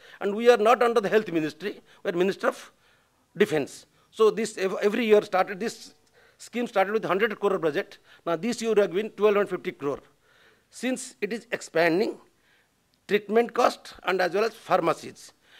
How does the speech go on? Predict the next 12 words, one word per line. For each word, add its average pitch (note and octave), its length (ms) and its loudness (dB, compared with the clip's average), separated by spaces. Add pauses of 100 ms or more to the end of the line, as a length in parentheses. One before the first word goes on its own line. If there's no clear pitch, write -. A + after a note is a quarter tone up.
(140)
Likewise, G#3 380 2
as, A3 160 6
as G3+ 220 2
was G#3+ 220 2
discussed, F#3 640 0 (300)
we F#3+ 120 0
are G#3+ 120 4
also A3 320 0 (580)
inviting F#3+ 540 0 (160)
outsourcing G3 500 0
of G3 80 -2
pharmacies. D3+ 580 -4